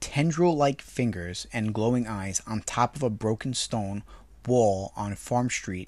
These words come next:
in Dover, Massachusetts. Fifteen-year-old John Baxter reported seeing a similar creature on Miller Hill Road the same evening.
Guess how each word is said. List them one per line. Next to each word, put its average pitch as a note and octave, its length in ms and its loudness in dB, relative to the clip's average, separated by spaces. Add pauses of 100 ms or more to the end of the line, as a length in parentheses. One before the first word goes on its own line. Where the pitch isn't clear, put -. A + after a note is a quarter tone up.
in G2 200 -4
Dover, A2 360 0
Massachusetts. G#2 920 -2 (640)
Fifteen-year-old A2+ 880 2
John F#2+ 360 -2
Baxter D3+ 420 0
reported G#2+ 420 0
seeing G#2+ 400 -2
a G2+ 60 -2
similar F#3 400 2
creature G2+ 600 -4
on G#2+ 260 0
Miller E3 240 4
Hill C3+ 280 -2
Road G#2 460 -4
the G2+ 100 -6
same B2+ 400 0
evening. B2+ 440 -2